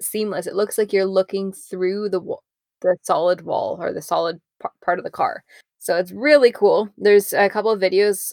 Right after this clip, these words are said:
uh, that we'll link in the show notes on Gizmodo, um, that show cars driving next to the car with the,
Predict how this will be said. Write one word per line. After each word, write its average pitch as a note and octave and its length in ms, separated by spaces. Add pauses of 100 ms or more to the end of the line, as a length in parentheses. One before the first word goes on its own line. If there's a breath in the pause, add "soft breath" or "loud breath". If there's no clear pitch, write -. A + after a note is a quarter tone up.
uh, F3+ 260
that F3 160
we'll F#3+ 100
link F#3 220
in F#3 140
the E3+ 60
show F3+ 200
notes F#3+ 380
on F3 300
Gizmodo, F#3 680 (420)
um, F3 480
that - 240
show F#3 360 (120)
cars G3 400
driving A3+ 640 (380)
next F#3 280
to G#3 140
the G3 80
car F3+ 260
with F3 160 (120)
the, E3+ 380